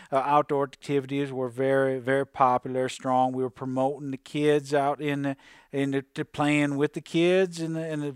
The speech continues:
real Play sixty was a big thing. We wanted to get the kids out there to playing for sixty minutes,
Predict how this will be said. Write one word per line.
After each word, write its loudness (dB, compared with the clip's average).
real -2
Play 0
sixty -4
was -2
a -2
big -2
thing. -6
We -2
wanted -6
to -10
get -4
the -20
kids -4
out 0
there -2
to -18
playing 0
for -8
sixty -6
minutes, -2